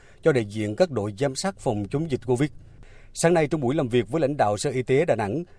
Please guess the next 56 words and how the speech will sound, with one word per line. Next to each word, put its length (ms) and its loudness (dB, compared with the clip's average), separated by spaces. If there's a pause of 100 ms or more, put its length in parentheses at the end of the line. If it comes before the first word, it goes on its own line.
(160)
Trung 180 2
tâm 180 2
Y 120 -2
tế 180 -2
quận 140 -4
Liên 120 -2
Chiểu 200 -4
và 140 2
phường 380 -2
Hòa 180 0
Khánh 180 -4
Bắc, 140 2 (300)
đoàn 180 2
công 160 -4
tác 160 0
Viện 240 -4
Vệ 140 0
sinh 240 -2
Dịch 140 -2
tễ 140 -2
Trung 200 -2
ương 220 2 (260)
yêu 160 2
cầu 360 6
thành 160 -2
lập 180 -2
năm 240 0
tổ 200 0
giám 180 -2
sát 240 -2
thực 160 -6
hiện 320 -4
giám 180 -2
sát 160 -4
một 160 -6
trăm 200 0
ba 80 4
mươi 140 2
hai 120 -2
hộ 160 -4
dân 240 2 (320)
thuộc 180 0
hai 160 2
tổ 320 0 (120)
trong 140 2
khu 100 4
vực 220 0
bệnh 220 -2
nhân 200 0
số 180 2
bốn 160 2
trăm 120 0
mười 120 2
sáu 180 0
sinh 140 -2
sống. 260 0